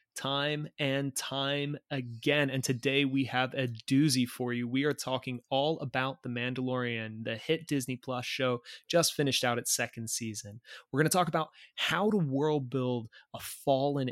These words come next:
empire and what that looks like for the poor suckers all over the ground that get left behind when the Jedi are done wrecking everything. So,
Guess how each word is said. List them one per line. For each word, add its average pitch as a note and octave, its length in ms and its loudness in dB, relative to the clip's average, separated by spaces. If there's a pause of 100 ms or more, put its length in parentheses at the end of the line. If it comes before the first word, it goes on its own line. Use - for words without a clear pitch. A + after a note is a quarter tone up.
empire - 520 -8
and B2 120 -4
what C#3+ 180 -4
that D#3+ 120 2
looks C#3 220 -2
like B2 140 -4
for A#2 100 -8
the A2+ 40 -6
poor B2+ 220 -6
suckers B2 480 0
all A#2 180 -2
over A#2 160 -6
the A#2 60 -10
ground A#2 560 -2
that B2 140 -4
get B2 200 0
left B2+ 280 0
behind B2 460 -2
when A#2 100 -6
the A2+ 80 -4
Jedi A#2 360 0
are A2 100 -4
done A2+ 200 -2
wrecking A2+ 500 2
everything. - 460 -8 (340)
So, C3+ 280 4